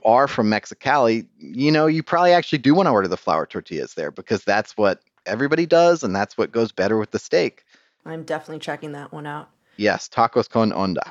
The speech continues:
Speaker 2: Con Onda. And, and what is your, the last pop-up, uh, that you're recommending for the summer?
Speaker 1: Okay, I haven't had a chance to go to this one yet, but I went a couple years ago to Palomar, uh, which is a Cuban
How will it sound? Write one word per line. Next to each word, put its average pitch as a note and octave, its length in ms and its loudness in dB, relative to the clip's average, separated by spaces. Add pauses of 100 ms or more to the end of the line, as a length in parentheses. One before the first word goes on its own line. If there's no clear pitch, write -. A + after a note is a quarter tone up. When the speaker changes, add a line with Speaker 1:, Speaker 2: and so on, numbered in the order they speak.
(320)
Speaker 2:
Con D#3+ 180 -6
Onda. D#3 460 -8
And, G3 240 -8 (180)
and G3 300 -4
what B3+ 380 -2
is A3 500 -4
your, F3+ 460 2
the F#3 140 2
last E3+ 360 0
pop-up, D3+ 580 0 (220)
uh, C#3 380 2
that - 200 -4
you're D#3+ 140 -6
recommending D3 540 -10
for - 100 -18
the - 80 -18
summer? - 340 -12 (520)
Speaker 1:
Okay, F3 280 4
I B2 40 -2
haven't F3+ 260 0
had G#3 140 4
a G3+ 40 4
chance F#3+ 260 0
to C#3 100 -6
go A2+ 160 4
to C3+ 60 6
this E3+ 160 0
one G#3 120 4
yet, G#3+ 280 2 (200)
but C3 420 2
I B2 120 2
went C3 340 2 (240)
a B2 60 -2
couple C3+ 240 -2
years A2+ 320 2
ago G3 380 4
to - 160 -2
Palomar, B2+ 840 2 (460)
uh, F#2+ 280 -2
which G2 260 -2
is G2+ 240 0
a G2 220 -2
Cuban B2+ 920 2